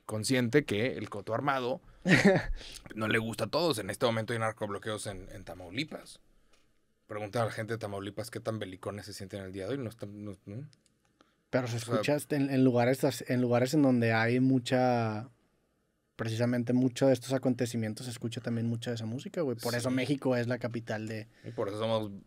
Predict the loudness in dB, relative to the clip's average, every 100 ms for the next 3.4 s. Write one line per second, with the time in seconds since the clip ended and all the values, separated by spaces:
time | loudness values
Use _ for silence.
0 | -18 -8 0 0 4 4 4 2 0 0
1 | 0 0 0 0 -4 -6 -8 -10 -12 -14
2 | -16 -10 -4 -2 0 6 6 8 4 2
3 | 2 2 2 -4